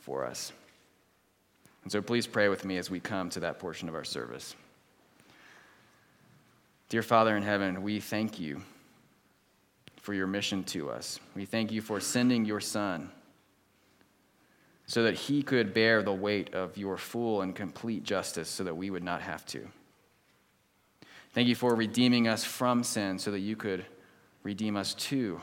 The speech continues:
righteousness, to work together as one community, as one church, following after you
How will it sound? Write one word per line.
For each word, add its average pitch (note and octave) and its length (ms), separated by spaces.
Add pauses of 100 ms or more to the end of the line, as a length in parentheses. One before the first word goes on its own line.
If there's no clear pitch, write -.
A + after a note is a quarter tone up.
(120)
righteousness, F#2+ 680
to - 120
work G#2+ 300
together F#2+ 420
as F2 180
one A2 300
community, G2+ 580 (760)
as F2+ 180
one G#2 260
church, F#2 360
following G#2+ 640
after F2+ 280
you E2 360